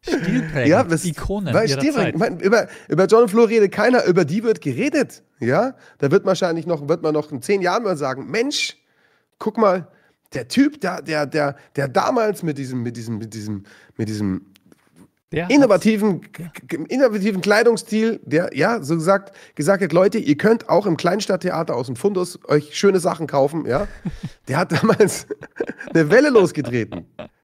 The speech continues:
Speaker 2: Dieser Mensch,
Speaker 1: Ja,
Speaker 2: ja,
Speaker 1: der hat's möglich
Speaker 2: der jetzt
Speaker 1: gemacht,
Speaker 2: da auf
Speaker 1: ja.
Speaker 2: der Parkbank da sitzt und die Tauben füttert, ja. Und <laughs>
Speaker 1: Aber in Geld schwimmt.
Speaker 2: Mm.
Speaker 1: Ah, du, ich glaub,
Speaker 2: Das ist
Speaker 1: also
Speaker 2: natürlich die Frage, was ist aus dem Alex geworden, aus dem Slutko?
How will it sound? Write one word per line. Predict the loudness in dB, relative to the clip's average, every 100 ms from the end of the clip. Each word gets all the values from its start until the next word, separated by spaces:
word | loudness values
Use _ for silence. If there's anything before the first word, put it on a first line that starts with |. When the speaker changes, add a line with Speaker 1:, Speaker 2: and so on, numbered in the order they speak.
| -2
Speaker 2:
Dieser | 2 4 4
Mensch, | 4 2 2
Speaker 1:
Ja, | 4 4
Speaker 2:
ja, |
Speaker 1:
der | 0
hat's | -4
möglich | -8 -2
Speaker 2:
der | 4
jetzt | 4
Speaker 1:
gemacht, | 6 2
Speaker 2:
da | 2
auf |
Speaker 1:
ja. | 2
Speaker 2:
der |
Parkbank | 2 0 2 0 0
da | 0 0
sitzt | -2 -4
und | -6
die | -4
Tauben | -2 -2 -2
füttert, | -2 -2 -4 -4
ja. | -2 -2 -6 _ -20 -6 -4
Und | -4 -6 -14 -10
<laughs> | -12 -10 -4
Speaker 1:
Aber | -2 0 -2 -4 -6 -4
in | 0
Geld | 2 2 -2
schwimmt. | -6 -6 -6 -8 -20 _ _ _ _ _ _ -20 -20 _ _ _ _ _ _ _ _ _
Speaker 2:
Mm. | -8 -4 -4 -6 -10 _ _
Speaker 1:
Ah, | -20 -14
du, | -10 -10
ich | -10
glaub, | -14 -14 -10 -10
Speaker 2:
Das | -8
ist | -4
Speaker 1:
also | -4
Speaker 2:
natürlich | -4 -8
die | -10
Frage, | -10 -8 -8
was | -8
ist | -4
aus | -4 0
dem | -2
Alex | -2 -6 -6 -6
geworden, | -6 -4 -4 -4
aus | -4
dem | -6
Slutko? | -8 -8 -10 -16 -20